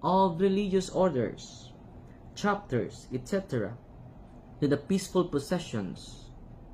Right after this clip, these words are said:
of their own missals, Pius the fifth permits such communities to renounce them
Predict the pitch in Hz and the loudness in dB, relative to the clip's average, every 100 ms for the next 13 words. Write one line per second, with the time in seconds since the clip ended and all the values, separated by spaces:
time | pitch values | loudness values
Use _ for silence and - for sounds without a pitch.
0 | - - - - - - - - - 123 | -16 -16 -16 -16 -18 -18 -16 -16 0 4
1 | 135 147 170 202 190 180 202 - 95 - | 8 8 8 8 8 6 6 2 -2 -4
2 | - - - 143 175 185 175 - - - | -10 -14 -2 2 4 4 4 -2 -12 -16
3 | - 123 120 - 185 185 180 - - - | -6 0 0 4 4 4 2 -6 -16 -6
4 | - 143 143 185 - - 175 170 - - | 2 4 6 4 2 0 -2 -2 -8 -14
5 | - 160 156 170 160 147 139 131 - 180 | -2 2 4 6 4 4 2 0 2 4
6 | 196 196 208 220 214 - 123 123 95 - | 6 6 6 6 4 2 0 2 2 -4